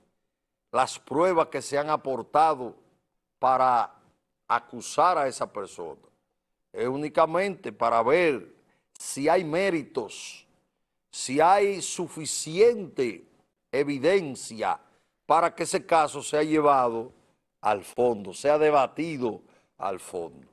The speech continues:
Si esa jueza hubiera encontrado que no había mérito suficiente, que las pruebas aportadas, tanto documentales como verbales,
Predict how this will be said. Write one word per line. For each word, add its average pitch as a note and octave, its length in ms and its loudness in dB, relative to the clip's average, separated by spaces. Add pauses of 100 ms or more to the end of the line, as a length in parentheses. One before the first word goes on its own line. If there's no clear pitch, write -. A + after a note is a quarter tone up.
(420)
Si B2+ 360 -2
esa D#3 260 2
jueza D#3+ 440 0
hubiera D3+ 400 2
encontrado D3+ 840 0 (340)
que B2 120 -2
no C#3 120 2
había D#3+ 260 6
mérito D#3+ 440 0
suficiente, D3 1000 -2 (440)
que - 120 -2
las C#3 160 2
pruebas F3 560 0
aportadas, C#3+ 840 0 (380)
tanto E3 360 2
documentales D3+ 1120 0 (320)
como D3 300 -2
verbales, D3 760 2